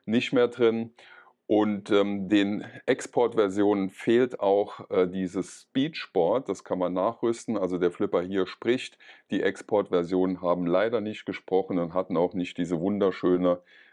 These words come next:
drehende, ähm, Galaxie. Eigentlich ein bisschen schade, aber hier die U-S-Version ist, äh, ist natürlich traumhaft schön, ein geiles Thema. Infinity Backglass,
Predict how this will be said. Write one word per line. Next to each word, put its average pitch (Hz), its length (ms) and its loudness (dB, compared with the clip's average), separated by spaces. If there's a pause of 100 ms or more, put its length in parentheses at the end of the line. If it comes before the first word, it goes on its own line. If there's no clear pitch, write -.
(160)
drehende, 92 640 2
ähm, 87 300 -2 (140)
Galaxie. 101 800 0 (920)
Eigentlich 123 320 -2
ein 98 80 -4
bisschen 113 260 0
schade, 104 520 0 (420)
aber 87 180 2
hier 95 140 -2
die 95 120 -2
U-S-Version 87 840 0
ist, - 300 -8
äh, 78 240 -2 (140)
ist - 180 -10
natürlich 80 640 -6 (420)
traumhaft 117 580 -2
schön, 107 540 0
ein 95 80 -8
geiles 101 420 -2
Thema. 101 640 0 (520)
Infinity 120 680 0
Backglass, 113 880 0